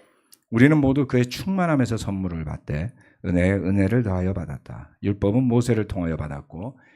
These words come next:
은혜와 진리는 예수 그리스도로 말미암아 생겨났다. 일찍이 하나님을 본 사람은 아무도 없다. 아버지의 품속에 계신 외아들이신 하나님께서 하나님을 알려주셨다.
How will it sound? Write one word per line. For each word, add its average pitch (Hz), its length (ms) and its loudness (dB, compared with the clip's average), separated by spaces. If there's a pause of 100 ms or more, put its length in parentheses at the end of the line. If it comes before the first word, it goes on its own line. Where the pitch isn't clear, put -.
(160)
은혜와 87 280 4
진리는 92 580 0
예수 82 380 -4
그리스도로 90 460 -4
말미암아 87 480 -2
생겨났다. - 600 -10 (500)
일찍이 123 400 2
하나님을 101 460 2
본 90 180 0
사람은 87 340 -4
아무도 82 300 -6
없다. - 340 -12 (280)
아버지의 92 360 4
품속에 95 460 -4
계신 90 440 -2
외아들이신 87 640 -2
하나님께서 90 720 -4 (320)
하나님을 92 640 -6
알려주셨다. 78 1080 -10